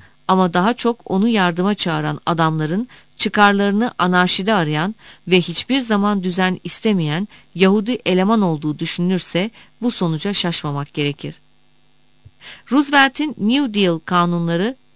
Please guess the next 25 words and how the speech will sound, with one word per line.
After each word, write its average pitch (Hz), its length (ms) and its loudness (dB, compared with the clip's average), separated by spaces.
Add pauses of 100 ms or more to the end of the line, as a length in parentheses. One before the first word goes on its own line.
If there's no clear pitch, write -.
tüm 240 200 0
yanlıştı. 147 600 -4 (440)
Bu 220 180 0
iktisadi 208 640 -2
politikanın 165 640 -2
sürmesi 175 600 -4 (200)
şüphesiz 196 560 -4
ki 196 240 -4 (280)
kendisinin 196 760 0
diyalektik 185 720 -2
zekasına 165 680 -4
rağmen 160 400 -2 (380)
başkanı 196 520 0
barış 190 260 0
zamanında 165 540 -2
yerinden 170 600 0
edebilirdi. 151 680 -4 (540)
Bir 247 320 4
Avrupa 240 360 4
devletinde 185 500 0
olsaydı 165 600 -2 (240)
ulusal 226 460 2
serveti 175 600 -2
bile 185 240 0
bile 160 260 -6